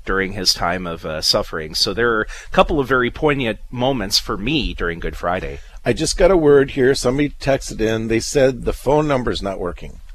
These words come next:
Speaker 1: Oh, dear.
Speaker 2: Eight seven seven, seven nine five, zero one two two. They've been trying to call in. For some reason, they're not getting through, so please keep trying. I'm sure they'll work that out. Um, the thing about the shoes.
Speaker 1: Yes.
Speaker 2: Okay, you're right, thinking of Moses and the burning bush.
Speaker 1: Mm-hmm.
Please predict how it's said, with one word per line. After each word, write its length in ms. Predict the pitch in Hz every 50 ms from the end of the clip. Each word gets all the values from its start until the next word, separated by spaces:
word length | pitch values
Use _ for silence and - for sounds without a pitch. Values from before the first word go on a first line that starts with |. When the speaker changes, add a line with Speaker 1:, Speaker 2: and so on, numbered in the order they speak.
| - -
Speaker 1:
Oh, 160 | 139 160 147
dear. 240 | - - 135 131 101
Speaker 2:
Eight 160 | 123 147 -
seven 240 | - 160 147 139 139
seven, 460 | - - 131 131 123 127 131 135 127
seven 240 | - - 123 113 120
nine 200 | 127 120 123 117
five, 260 | - 120 110 107 98
zero 200 | 101 110 120 117
one 200 | 113 113 107 101
two 180 | 98 - - 107
two. 260 | - - - 139 135
They've 140 | 123 123 107
been 80 | 110
trying 260 | 110 - - 165 185 185
to 60 | 147
call 280 | - - 139 117 117
in. 280 | 120 113 117 117 120 - - - - - - -
For 100 | - 107
some 380 | 104 - - - 147 151 151 151
reason, 300 | 147 151 147 123 123 117
they're 120 | 117 113
not 160 | 110 113 104 -
getting 180 | 104 98 98
through, 240 | 90 - 147 160 165
so 240 | - - 120 101 - - -
please 280 | - - 175 202 196 -
keep 180 | - - 147 -
trying. 380 | - - 127 120 127 131 123 120
I'm 80 | 110
sure 180 | 104 - - 123
they'll 160 | 120 110 98
work 200 | 101 101 95 - -
that 140 | 98 90 90
out. 340 | 95 104 127 131 - - - - - - - - - - - - -
Um, 240 | 104 101 104 101 - - - - - - - - -
the 180 | - 117 117 113
thing 180 | - 151 170
about 200 | - - 160 -
the 60 | - -
shoes. 600 | - - - 131 143 - - - - - - - -
Speaker 1:
Yes. 340 | 110 101 78 - - - -
Speaker 2:
Okay, 100 | 117 113
you're 160 | 101 104 104
right, 240 | 101 107 120 107 -
thinking 200 | 123 117 104 107
of 60 | 104
Moses 420 | 110 110 113 110 101 107 110 -
and 80 | - 98
the 40 | 90
burning 260 | 95 107 98 98 87
bush. 300 | 113 117 117 - - - -
Speaker 1:
Mm-hmm. 340 | - 170 151 139 131 170